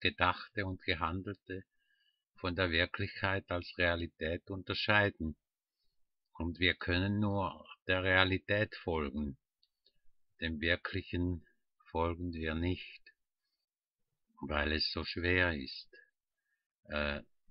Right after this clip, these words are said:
sich zu besinnen. Es ist viel einfacher, äh, die Gefühle in Geist, äh, also zu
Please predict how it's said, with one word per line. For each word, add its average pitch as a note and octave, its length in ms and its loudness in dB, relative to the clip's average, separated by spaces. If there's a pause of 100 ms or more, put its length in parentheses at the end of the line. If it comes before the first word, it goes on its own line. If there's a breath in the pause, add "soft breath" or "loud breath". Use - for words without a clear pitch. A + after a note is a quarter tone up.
(140)
sich - 420 -4
zu D2 160 -4
besinnen. C#2 760 -4
Es C#2 240 -10
ist - 240 -12 (180)
viel F#2 300 0
einfacher, F#2 800 -2 (1120)
äh, D#2+ 360 -2 (320)
die D2+ 100 -4
Gefühle F2 480 0
in D#2+ 140 0
Geist, D#2 680 -2
äh, F#2+ 160 2
also D2 560 -4 (340)
zu - 140 -10